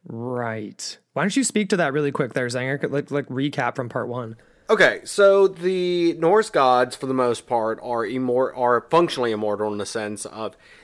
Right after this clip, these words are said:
Speaker 2: they don't grow old per se, and they don't, um, really age. There is a story where there's a set of apples that they eat that kind of provide them with that longevity and everything.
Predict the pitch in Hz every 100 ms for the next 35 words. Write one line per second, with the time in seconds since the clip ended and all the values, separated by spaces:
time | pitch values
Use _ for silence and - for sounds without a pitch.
0 | _ _ 139 143 143 143 135 123 - _
1 | _ - 170 151 113 127 143 139 135 120
2 | - 135 135 127 123 113 - 117 104 -
3 | 139 131 117 104 101 101 - _ - 123
4 | 117 120 117 113 131 120 123 - 113 110
5 | 98 98 - _ _ _ _ - 151 131
6 | 110 143 127 92 80 - - - _ 156
7 | 156 139 165 160 156 - 151 147 143 131
8 | 131 127 127 120 123 - 110 - 113 -
9 | 196 101 - 156 - 160 160 160 156 160
10 | - 156 - 170 165 156 170 151 151 151
11 | 151 160 156 156 - 151 156 - 147 156
12 | 147 151 147 156 151 156 156 165 160